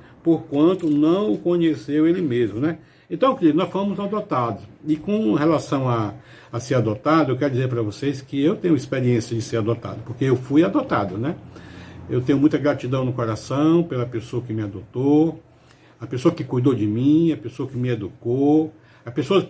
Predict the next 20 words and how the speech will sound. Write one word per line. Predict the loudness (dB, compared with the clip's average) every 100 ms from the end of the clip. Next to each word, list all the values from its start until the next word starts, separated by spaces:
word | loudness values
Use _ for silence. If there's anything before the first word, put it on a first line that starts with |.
| -6
a | -2
pessoa | 0 0 0
que | 2
me | 2
amou. | 2 2 2 2
Então, | 0 0 -2 -8 -4
nós | -4 -4
somos | -4 -2 0 0
adotados | -2 -4 -4 -4 -4
por | -6 -4
Deus, | 2 4 4 2
né? | -2 -4 -4 -18 -20 -2
Ele | 4 4
nos | 4 -2
trata | -4 -2 -2
como | -6 -4 -2 -4 -6
filhos, | 0 2 2 0 -4 -16 -20 -20 -20 0
ele | 4 6 4
no-, | 2 2 0
a-, | -2